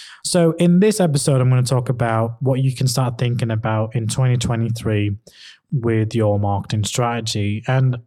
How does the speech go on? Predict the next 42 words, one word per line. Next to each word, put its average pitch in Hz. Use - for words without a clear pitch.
I 131
discussed 156
this 113
because 113
of 104
the 110
announcement 117
that 110
came 107
out 101
a -
few 165
weeks 120
ago 107
about 110
the 131
Bank 147
of 127
England 110
confirming 110
we're 131
in 160
a 139
recession 113
and 110
it's 107
gonna 110
last 110
until 117
mid, 107
uh, 101
mid-year 127
twenty 117
twenty-four. 104
And 131
that's 143
based 123
on 117
their 107
analysis, 151
based, 110
and 127